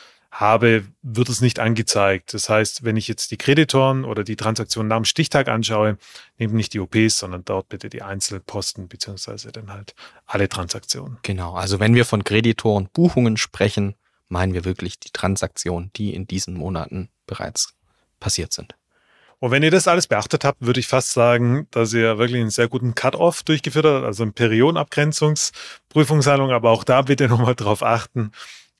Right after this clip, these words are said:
Speaker 1: Jeder Mandant ist ein bisschen anders, ein anderes Geschäftsmodell. Sucht euch wirklich risikoorientiert dann auch mal Kreditoren einzeln aus und überprüft die auch nochmal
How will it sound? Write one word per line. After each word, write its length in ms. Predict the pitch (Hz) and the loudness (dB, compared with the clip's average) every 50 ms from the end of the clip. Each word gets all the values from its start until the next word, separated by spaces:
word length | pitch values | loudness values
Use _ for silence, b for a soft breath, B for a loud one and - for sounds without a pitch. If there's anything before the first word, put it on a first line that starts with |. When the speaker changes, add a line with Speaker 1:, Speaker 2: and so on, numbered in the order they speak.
| _ - | _ -8
Speaker 1:
Jeder 220 | 117 123 131 131 | -4 -2 0 0
Mandant 340 | 123 120 117 117 120 143 143 | 2 2 2 2 2 0 0
ist 120 | 135 123 | -4 -2
ein 100 | 120 117 | -2 -2
bisschen 240 | 110 107 110 113 110 | -4 -4 -6 -8 -8
anders, 380 | 107 131 147 156 156 139 - - | -6 -4 -2 -2 -2 -2 -2 -6
ein 60 | 127 | -8
anderes 260 | 117 117 123 117 - | -8 -6 -6 -6 -4
Geschäftsmodell. 840 | - 123 - - 135 - - - 143 127 110 120 117 120 127 123 120 - B B B B B B B B | -4 -2 0 0 -2 -2 -2 -2 -2 2 4 6 6 6 4 2 0 -6 B B B B B B B B
Sucht 320 | - - - - 143 - 160 | -14 -10 -8 -8 -2 0 2
euch 100 | 135 117 | 2 2
wirklich 320 | 135 135 127 120 - - | 2 0 -2 -2 -4 -4
risikoorientiert 1040 | - 143 156 147 160 147 - 131 131 131 123 117 117 113 113 - - 131 131 127 - | -4 -2 -2 0 -2 -2 0 2 0 2 2 2 0 0 0 0 0 0 2 2 0
dann 160 | 117 110 107 | -2 -2 -2
auch 180 | 107 104 - | -6 -4 -2
mal 320 | 113 110 107 107 113 135 127 | 0 0 0 0 -2 -4 -4
Kreditoren 680 | - - 127 123 120 - 123 117 113 110 110 113 - - _ _ _ | -2 0 0 0 0 0 0 0 0 -2 -4 -6 -10 -14 _ _ _
einzeln 400 | - - 120 120 - - 117 113 | -4 -2 0 0 0 -2 -4 -4
aus 400 | - 107 113 131 165 185 180 - | -2 2 4 4 4 4 4 2
und 80 | 147 135 | 0 0
überprüft 460 | 123 120 123 - - 147 180 165 - | 0 0 -2 0 2 0 0 2 2
die 80 | 185 156 | 2 4
auch 120 | 143 131 | 4 2
nochmal 380 | 139 139 113 131 131 135 135 | 0 -2 0 2 2 2 2